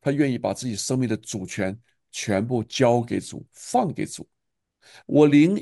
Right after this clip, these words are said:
以神为我的救主为乐，以神为乐，你想一想，这是什么概念呢？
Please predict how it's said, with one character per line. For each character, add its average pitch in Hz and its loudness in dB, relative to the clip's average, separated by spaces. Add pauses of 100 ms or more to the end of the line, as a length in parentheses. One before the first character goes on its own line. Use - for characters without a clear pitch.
以 117 -4
神 123 0 (120)
为 117 0
我 110 -2
的 98 -4
救 139 -2
主 98 -10 (380)
为 90 -4
乐， 127 -4 (580)
以 123 0
神 151 2
为 131 6
乐， 214 4
你 123 -2
想 117 2
一 131 0
想， 113 -6 (640)
这 214 4
是 151 2
什 131 -2
么 107 -4
概 170 2
念 120 0
呢？ 107 -8